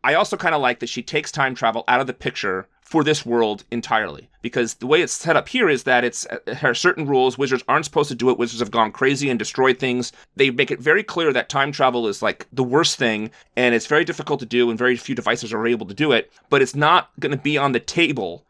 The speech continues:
going forward as an, a possibility to deal with any problem. She takes it, uses it here,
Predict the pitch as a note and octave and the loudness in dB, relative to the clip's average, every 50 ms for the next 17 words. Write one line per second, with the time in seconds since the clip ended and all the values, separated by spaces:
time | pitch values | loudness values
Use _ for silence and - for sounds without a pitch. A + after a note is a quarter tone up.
0 | _ _ _ - D3+ C#3+ D3 C#3+ C3 - - - D#3 C#3 B2+ A2+ G#2+ G#2 G2+ G2+ | _ _ _ 2 2 2 2 -2 -6 -8 -4 -2 0 0 2 0 -2 -4 -6 -8
1 | - _ _ _ _ A2+ A#2+ A#2 B2 A#2+ A#2 - - A2+ A#2 - - C3+ C#3 C3+ | -10 _ _ _ _ 2 2 2 2 -4 -6 -2 -2 -2 -2 0 0 0 0 2
2 | - C#3 A2 - D#3 D#3+ D#3 C#3 A#2 G#2+ G#2 G#2+ G#2 - A2+ G#2+ A#2 B2+ A#2+ A2 | 0 -6 -4 0 2 4 4 4 2 2 -2 -6 -8 -10 -8 -2 2 2 4 4
3 | A2 - - G#2 G2+ F#2+ - - G#2 F#2 F2+ - B1 - - - A2+ - - D#3 | 2 0 -2 -6 -6 -8 -6 -4 -4 -4 -4 -6 -8 -10 -8 -8 -6 -2 -2 -2
4 | D#3+ - - C#3 - - _ _ _ _ B2 C#3 D#3 C#3 C#3+ D3+ C3+ - - C3+ | -2 0 -2 -2 -2 -2 _ _ _ _ -6 -6 -4 -2 -2 -4 -4 -4 -2 2
5 | C3 B2 B2 A#2+ - | 4 4 4 2 0